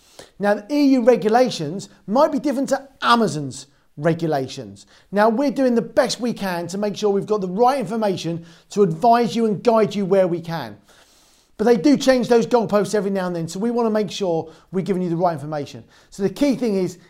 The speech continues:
is, is keeping up to date with all of that as you do that. Translations is key. Images are key. Making sure that label is a hundred percent correct based on the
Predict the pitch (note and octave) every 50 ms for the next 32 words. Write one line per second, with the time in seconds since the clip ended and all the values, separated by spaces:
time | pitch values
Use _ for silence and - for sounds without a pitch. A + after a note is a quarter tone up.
0 | _ - G3 F#3 F3+ F3 - - - F3+ D3 - - - C4 A3+ F3 A3+ A3+ G3+
1 | A3 A3 - F#3 E3+ - F#3+ F3 E3+ F3 A3+ F3 F#3 F#3+ E3+ G3 F#3 F3+ E3+ C#3
2 | D3+ E3+ E3 - - - - F3+ F3 D#3+ B2+ D3 E3+ E3 D#3+ E3 F3 E3 D#3 C#3
3 | C3+ A2+ G#2+ - - - _ _ _ - - A#3 A#3 G#3+ D#3 G#3+ A3 A3+ A3 A3
4 | A3 G#3+ F3+ F3 F#3 E3 - - F3+ E3 C#3 B2 - - _ _ _ _ - B3
5 | A#3+ A#3 A3 C#3 F3 E3 C#3 D3+ D3 - D#3 D3 C3+ A2+ - - - - - _
6 | - G3+ B3+ B3+ B3+ C4+ - - C4+ B3+ B3+ B3 B3 A#3+ A3 A#3 A#3 A#3 G#3+ D3
7 | F3+ F#3+ F3+ - - A#3 A3 F3+ - - E3 C#3 - - - A3+ A#3+ A3 G#3 G#3+
8 | G#3+ - - - A3 G3 G3+ C4+ - - - F#3 F#3+ G#3 E3+ F3+ - - - -
9 | _ _ _ _ - G#3+ G#3+ G#3 G#3 - G#3 G3 F#3+ C4